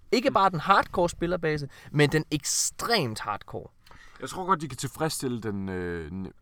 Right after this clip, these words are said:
Speaker 2: eller sådan lidt
Speaker 1: Jeg tror, de kan
Speaker 2: eller
Speaker 1: til-
Speaker 2: hva-, den, den,
Speaker 1: Casual.
Speaker 2: den, den casual.
Speaker 1: Ja.
Speaker 2: Playerbase, den kan de godt tilfredsstille de første par uger, de
Speaker 1: Ja.
Speaker 2: måske de første måned.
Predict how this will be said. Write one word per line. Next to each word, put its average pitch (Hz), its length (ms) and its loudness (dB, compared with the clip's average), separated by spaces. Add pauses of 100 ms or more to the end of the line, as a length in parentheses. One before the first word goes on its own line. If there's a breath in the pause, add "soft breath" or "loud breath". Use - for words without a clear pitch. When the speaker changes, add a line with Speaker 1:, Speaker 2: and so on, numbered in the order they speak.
Speaker 2:
eller 92 240 -6
sådan 98 360 -8
lidt 123 400 0 (380)
Speaker 1:
Jeg 165 140 0
tror, 202 120 -2
de 156 80 2
kan 117 120 0
Speaker 2:
eller 139 320 4
Speaker 1:
til- 120 80 0
Speaker 2:
hva-, 131 160 -2
den, 139 220 4
den, 127 200 2
Speaker 1:
Casual. 120 440 2
Speaker 2:
den, 139 100 0
den 131 80 -2
casual. 147 640 2
Speaker 1:
Ja. 131 160 0 (520 soft breath)
Speaker 2:
Playerbase, 151 540 2
den 170 80 0
kan 165 120 0
de 143 60 0
godt 156 160 2
tilfredsstille 139 580 -2
de 120 60 -4
første 151 320 -2
par - 140 4
uger, 175 320 6
de 139 100 2
Speaker 1:
Ja. 107 80 0
Speaker 2:
måske 123 260 0
de 104 80 -2
første 101 440 -4
måned. 165 420 8